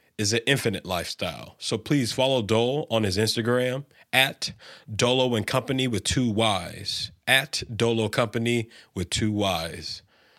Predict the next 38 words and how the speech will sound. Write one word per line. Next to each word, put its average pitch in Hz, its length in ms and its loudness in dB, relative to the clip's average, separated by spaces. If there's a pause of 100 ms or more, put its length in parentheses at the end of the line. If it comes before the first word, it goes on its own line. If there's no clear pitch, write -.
(280)
So 120 200 0
if 113 120 -2
you 139 80 0
want 135 160 0
to 107 80 -2
purchase 113 360 0
anything 135 300 4
that 117 140 0
you 135 80 -2
guys 117 220 2
have 98 120 -2
seen 143 480 2 (640)
or 110 260 4
want 117 200 2
to 117 60 0
have 110 180 4
anything 107 320 2
done, 101 320 2
please 117 260 -2
give 117 220 0
him 127 260 0
a 107 80 -6
follow 127 640 0
and 98 120 -4
tell 117 200 0
him 98 100 -2
Tut - 280 -2
sent 113 340 -2
y'all. - 280 -12 (1040)
Back 120 340 2
to 113 80 0
scheduled 120 440 0
programming. 92 640 -2 (2500)
Thank 131 140 -6
you 110 80 -16
to 143 80 -10
the 113 80 -10
sponsor. 131 640 -12